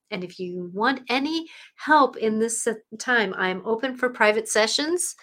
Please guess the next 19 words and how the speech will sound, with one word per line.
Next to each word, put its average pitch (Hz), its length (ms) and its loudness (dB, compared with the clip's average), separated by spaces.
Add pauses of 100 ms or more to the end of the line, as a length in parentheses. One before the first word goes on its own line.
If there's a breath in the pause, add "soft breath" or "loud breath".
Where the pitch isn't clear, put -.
(360 loud breath)
Um, 175 500 -4 (280)
all 175 100 -2
you 190 100 -2
have 214 120 -8
to 202 80 -18
do 220 180 2
is 214 120 -2
go 196 120 -2
to 196 80 -4
my 190 120 -4
website, 214 520 4
Natasha 190 420 -4
Venter, 208 460 -2
angelicclarifications 180 1300 -4
dot 160 240 -2
com, 226 320 0 (540 loud breath)
angelicclarifications 185 1080 -6
dot 175 180 -6
com, 233 340 -4